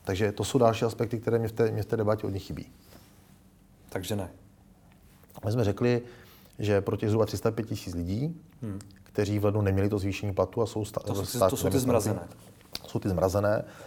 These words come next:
Speaker 1: tak tam uděláme zvýšení od prvního září o deset procent. To jsou většinou lidé, kteří pracují jako kuchařky, eh, školníci,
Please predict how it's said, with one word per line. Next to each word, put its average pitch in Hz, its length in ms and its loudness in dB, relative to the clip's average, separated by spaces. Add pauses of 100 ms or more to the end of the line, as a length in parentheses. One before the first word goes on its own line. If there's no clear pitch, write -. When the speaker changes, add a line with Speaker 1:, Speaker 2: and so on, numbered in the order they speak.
(140)
Speaker 1:
tak - 100 -20
tam 104 120 2
uděláme 113 260 2
zvýšení 107 380 -2
od 110 140 -4
prvního 104 380 0
září 87 460 -2
o 139 120 -4
deset 95 260 -6
procent. 113 500 -4
To 104 100 -8
jsou 101 180 -6
většinou 95 260 -4
lidé, 92 120 2
kteří 92 200 -4
pracují 90 380 -4
jako 90 280 -4 (420)
kuchařky, 95 920 0
eh, 92 140 0
školníci, 95 920 -4